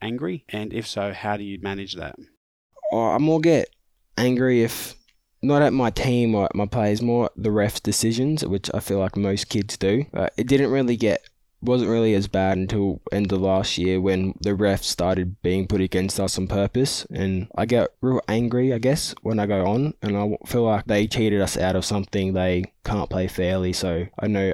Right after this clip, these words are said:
Speaker 2: I get angry at them, but it doesn't mess up my game, or I don't get angry at my players or my coach or anything. It's more like angry how they can't play fair.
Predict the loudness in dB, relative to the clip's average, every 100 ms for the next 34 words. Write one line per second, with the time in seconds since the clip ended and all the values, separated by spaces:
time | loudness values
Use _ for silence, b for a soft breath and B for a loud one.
0 | 0 0 0 0 0 0 0 0 0 0
1 | -4 -2 -2 -2 -4 0 2 2 2 0
2 | 2 0 2 0 0 0 0 2 2 0
3 | 0 -4 -10 _ -4 -2 0 0 0 0
4 | 0 0 0 -2 -2 -2 0 0 0 -2
5 | -2 -2 -2 -2 -2 -4 -4 -2 -2 -2
6 | -2 -6 -6 -6 -4 -2 -2 -2 -6 -4
7 | -2 -2 -2 0 0 0 0 0 0 -2
8 | -4 -4 -4 -2 -2 0 0 2 0